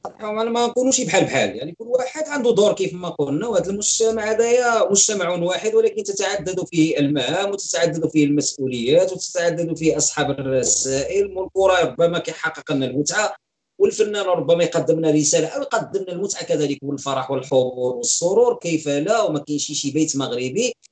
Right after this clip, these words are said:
يخلو من شي حفل اللي عيط، عيط واحد الفنان يغني له في الحفل ديالو،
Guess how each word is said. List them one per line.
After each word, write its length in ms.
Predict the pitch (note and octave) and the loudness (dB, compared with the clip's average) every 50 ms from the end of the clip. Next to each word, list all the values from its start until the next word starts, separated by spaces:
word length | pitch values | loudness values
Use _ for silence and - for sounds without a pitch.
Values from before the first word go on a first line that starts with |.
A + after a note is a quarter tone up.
| _ - | _ 0
يخلو 300 | E3 D#3+ - D#3 E3+ F#3 | 0 0 2 0 0 0
من 80 | F#3 | 0
شي 180 | - - F3 - | 0 0 0 0
حفل 380 | - - A#3+ C4 A#3+ - - A#3+ | 0 0 0 -2 -2 -4 -8 -8
اللي 220 | A#3 A3+ F#3+ - | -6 -4 -4 -2
عيط، 260 | D3+ E3+ F#3+ G3 G3+ _ _ _ _ _ _ _ _ _ _ _ _ - - | 0 -2 -2 -2 -4 _ _ _ _ _ _ _ _ _ _ _ _ -6 -4
عيط 260 | D#3 F3 G#3 A3 - | 0 2 2 2 2
واحد 180 | G3+ D#3+ D#3 D3+ | 0 -6 -6 -6
الفنان 360 | D3 D#3+ E3+ F3+ A3+ A#3+ A#3+ | -6 -4 -4 -4 -2 0 0
يغني 280 | A3 F#3+ G3 G3 G3+ | 0 0 2 2 4
له 100 | G3+ G3+ | 4 4
في 80 | G3 F3+ | 2 2
الحفل 220 | F#3 F3+ F3+ - - - | -2 -6 -6 -2 2 4
ديالو، 280 | G#3+ A3 F#3 D#3+ D#3 | 4 4 4 2 -2